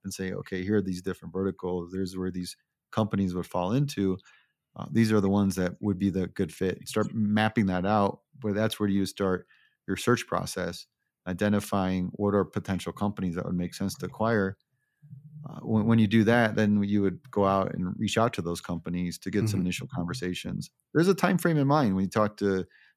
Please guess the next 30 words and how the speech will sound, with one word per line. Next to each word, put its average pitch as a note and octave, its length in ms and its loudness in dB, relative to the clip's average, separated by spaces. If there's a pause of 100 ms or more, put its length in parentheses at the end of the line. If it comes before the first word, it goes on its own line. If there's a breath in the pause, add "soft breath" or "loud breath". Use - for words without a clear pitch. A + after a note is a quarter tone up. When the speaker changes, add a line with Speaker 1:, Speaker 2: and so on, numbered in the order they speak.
(140)
Speaker 1:
founders A2 400 4
and F#2+ 120 2
owners G#2 560 2
of, G2 320 4 (760)
they, G#2 180 4
they G#2 120 4
might G#2 160 4
have G#2+ 120 4
a F#2+ 40 -2
time G#2 220 0
frame G#2+ 160 2
in G#2 60 2
mind C3+ 220 2
of E2+ 60 -2
when F2+ 120 0
they F2 140 0
would E2+ 260 -4
potentially F#2 400 -2
sell G#2+ 220 -4
the A2+ 80 -2
business. F2+ 480 -2 (1000)
Other A#2+ 300 8
parts C3 380 6
could A#2+ 160 2
be A#2 100 6
a - 20 4
get A2+ 200 2
to - 80 0
know A2+ 160 6
you G2+ 420 2